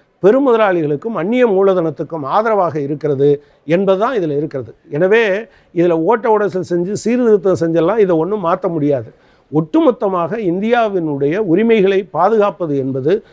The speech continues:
பன்னாட்டு நிறுவனங்கள் நடத்துகிற இந்த வேட்டைகளுக்கு எதிராகவும் இந்திய அரசாங்கம் அவர்களுடைய அடியாளாக செயல்படுவதற்கு எதிராகவும் நாம் போராட வேண்டிய அவசியம் இருக்கிறது. இதை பத்திரிகைகள் கூட சொல்ல மாட்டேன்றாங்க.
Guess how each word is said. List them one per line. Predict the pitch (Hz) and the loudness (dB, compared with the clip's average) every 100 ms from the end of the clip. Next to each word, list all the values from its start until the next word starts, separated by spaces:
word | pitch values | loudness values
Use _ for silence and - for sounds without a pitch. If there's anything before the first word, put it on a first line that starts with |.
| _ _ - | _ _ -6
பன்னாட்டு | 160 233 269 226 | -2 0 0 -2
நிறுவனங்கள் | 233 202 208 202 196 208 208 214 | 0 2 2 2 0 2 2 0
நடத்துகிற | 160 165 196 202 180 196 214 220 | -2 -2 0 0 2 2 2 0
இந்த | 175 180 175 | 0 -2 -2
வேட்டைகளுக்கு | 147 185 220 226 208 185 160 | 0 0 0 0 0 -2 -4
எதிராகவும் | 151 143 180 175 139 135 180 226 _ _ - | -4 -2 0 0 -2 -8 -10 -12 _ _ -4
இந்திய | 160 254 339 269 | 0 2 4 4
அரசாங்கம் | 208 196 170 160 180 262 - | 2 0 -2 -2 -4 -6 -2
அவர்களுடைய | 156 185 180 170 165 202 | 0 2 2 0 -2 -2
அடியாளாக | 185 143 240 262 233 214 190 | -2 0 2 2 2 0 -2
செயல்படுவதற்கு | 175 185 185 175 165 151 135 | -4 -2 -2 0 0 -2 -2
எதிராகவும் | 160 143 170 156 139 147 240 - _ - | -2 0 0 0 -2 -8 -10 -14 _ -12
நாம் | 147 131 | -10 -4
போராட | 202 254 240 202 | 0 0 -2 -4
வேண்டிய | 160 165 202 | -4 -4 -4
அவசியம் | 165 185 190 165 | -2 0 2 2
இருக்கிறது. | 143 135 127 117 127 _ _ - | 0 -2 -6 -8 -12 _ _ -4
இதை | 156 151 | -2 0
பத்திரிகைகள் | 180 190 339 285 285 247 | -2 -2 -2 -2 0 -2
கூட | 233 240 | -2 -2
சொல்ல | - 180 | 0 0
மாட்டேன்றாங்க. | 180 147 131 120 104 101 | 0 0 -2 -6 -8 -12